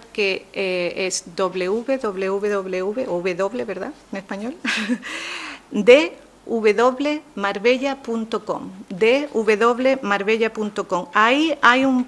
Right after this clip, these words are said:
botoncito cuando entras que pone "Regístrate". Hay dos maneras de involucrarte, o te registras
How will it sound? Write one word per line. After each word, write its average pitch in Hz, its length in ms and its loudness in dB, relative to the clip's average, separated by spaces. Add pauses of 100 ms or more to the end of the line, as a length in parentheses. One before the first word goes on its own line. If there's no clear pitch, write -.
botoncito 233 800 -2
cuando 220 300 -2
entras 220 460 -2
que 196 160 -4
pone 190 260 -2
"Regístrate". 196 800 -6
Hay 220 120 0
dos 240 180 0
maneras 196 360 -2
de 180 160 -2
involucrarte, 180 720 -6
o 196 120 -6
te 208 100 0
registras 311 760 -2